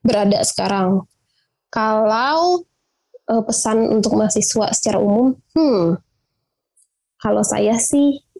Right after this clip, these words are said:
yang saya sesali adalah saya nggak explore banyak hal gitu. Terlalu, apa ya, mager dulu tuh. Eh, dulu nganggepnya, "Aduh capek ah, udah capek belajar, capek belajar,"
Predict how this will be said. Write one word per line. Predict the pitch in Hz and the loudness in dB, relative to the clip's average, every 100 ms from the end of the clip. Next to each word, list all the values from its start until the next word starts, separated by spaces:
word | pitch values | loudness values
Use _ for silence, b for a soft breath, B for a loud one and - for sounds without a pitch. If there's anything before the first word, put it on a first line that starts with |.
| _ | _
yang | 220 214 | -2 0
saya | 214 208 | 0 0
sesali | 214 214 202 220 247 | 0 -2 0 0 2
adalah | 208 233 240 | 2 2 -2
saya | - 196 214 240 240 _ _ _ _ _ | -2 0 0 0 -4 _ _ _ _ _
nggak | 208 196 - _ _ _ _ | -2 -2 -6 _ _ _ _
explore | - 214 - - 240 226 226 226 233 - _ _ | -10 -6 -4 -4 -2 -2 -2 -2 -4 -8 _ _
banyak | - 220 226 226 | -2 0 0 -2
hal | - 233 214 208 | -2 -2 0 0
gitu. | 185 - - - _ _ _ _ | 0 0 -4 -6 _ _ _ _
Terlalu, | - 220 214 233 247 247 247 214 | -4 -2 0 2 2 2 2 2
apa | 254 240 | 0 0
ya, | 196 208 269 - _ _ _ _ _ _ _ _ _ _ | 0 -2 -4 -8 _ _ _ _ _ _ _ _ _ _
mager | 285 269 247 254 214 214 202 | 0 2 4 2 2 0 2
dulu | 220 | 2
tuh. | 214 196 196 - _ _ _ _ _ _ _ _ _ _ _ _ _ _ _ _ | 2 2 0 -4 _ _ _ _ _ _ _ _ _ _ _ _ _ _ _ _
Eh, | 214 | 0
dulu | 202 226 247 | 2 2 2
nganggepnya, | 220 208 247 233 | 0 0 0 2
"Aduh | 226 | 2
capek | - - - 202 | 0 -4 -2 0
ah, | 233 240 | 2 2
udah | 202 | 2
capek | 226 196 - | 0 0 2
belajar, | - - - | 0 -2 -4
capek | - - - | -4 -4 -2
belajar," | - - - | -2 -2 -2